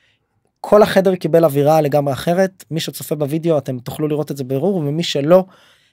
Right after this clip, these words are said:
אה, יחוש את, אה, רוחה של סין העתיקה פה על הפרק. אז, אה, ניסים, המון תודה. אה, אני נראה לי רוצה, אה, שנפתח ככה באיזשהו סיפור, כי אנחנו עושים את הפודקאסט הזה בתקופה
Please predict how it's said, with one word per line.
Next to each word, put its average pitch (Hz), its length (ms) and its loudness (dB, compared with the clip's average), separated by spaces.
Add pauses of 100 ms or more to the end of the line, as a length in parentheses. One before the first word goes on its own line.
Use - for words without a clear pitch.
(140)
אה, 127 140 -10 (100)
יחוש 151 460 -4
את, - 160 -12
אה, 131 300 0
רוחה 135 300 -2
של 143 160 -6
סין 139 180 -6
העתיקה 127 320 -10
פה 127 180 -8
על 120 60 -8
הפרק. 120 460 -12 (500)
אז, 127 200 -4
אה, 135 120 2
ניסים, 160 260 0
המון 151 200 0
תודה. 139 360 -2 (680)
אה, 131 460 -6
אני 139 140 -2
נראה 139 200 4
לי 185 80 4
רוצה, 160 260 0
אה, 156 560 2
שנפתח 135 420 -6
ככה - 260 -6
באיזשהו 127 420 -6
סיפור, - 360 -4
כי 139 100 -4
אנחנו 127 240 -6
עושים 160 220 -6
את - 80 -10
הפודקאסט - 420 -10
הזה 131 320 -4 (480)
בתקופה 156 840 0